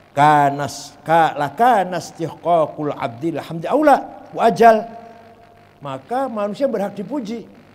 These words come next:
Paham tidak? Ka-, contoh, Sayyidina Abu Bakar, Umar beri, siapa yang ngasih iman? Allah, kata Jabariyah. Seandainya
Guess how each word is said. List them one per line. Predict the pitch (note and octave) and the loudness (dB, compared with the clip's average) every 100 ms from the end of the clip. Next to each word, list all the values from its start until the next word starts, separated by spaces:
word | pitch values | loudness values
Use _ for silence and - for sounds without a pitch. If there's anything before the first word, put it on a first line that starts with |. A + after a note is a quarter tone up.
| - _ _ _ _ | -20 _ _ _ _
Paham | G2 A2 A#2 | -14 -14 -12
tidak? | A2 B2 B2+ A#2 - - _ _ _ _ _ _ - | -10 -8 -8 -10 -14 -20 _ _ _ _ _ _ -20
Ka-, | E2 - | -20 -10
contoh, | B2 C#3+ D3+ B2+ F#2+ - - - - - _ _ - | -6 0 0 0 -4 -16 -20 -20 -20 -20 _ _ -18
Sayyidina | B2+ B2 A#2+ C3+ D3 C#3+ | -12 -10 -10 -10 -10 -8
Abu | C#3 B2 C3+ | -8 -8 -8
Bakar, | B2+ B2+ D3+ E3+ F#3 - | -8 -8 -2 -2 -2 -8
Umar | C3 C#3+ E3 | -12 -8 -8
beri, | B2 G#2 D3+ E3+ A#3+ C4 - - - _ _ _ _ _ _ | -8 -10 -8 -4 -4 -6 -12 -20 -20 _ _ _ _ _ _
siapa | - D#3 D#3 | -8 -6 -6
yang | D3 | -12
ngasih | D3+ | -12
iman? | D3+ C3+ G2 - _ _ _ _ _ _ _ _ | -12 -12 -16 -20 _ _ _ _ _ _ _ _
Allah, | F2+ B2 E3 | -18 -6 -4
kata | D#3+ C#3+ B2+ | -4 -8 -12
Jabariyah. | A#2 A#2+ F3+ G3+ E3+ E3+ - - _ _ _ _ _ _ _ _ _ _ | -8 -8 -4 -2 -4 -6 -18 -20 _ _ _ _ _ _ _ _ _ _
Seandainya | - C#4 - A3 F#3+ F3+ C4+ C#4 A#3+ F#3+ | -4 -2 0 -2 -2 0 0 0 -4 -4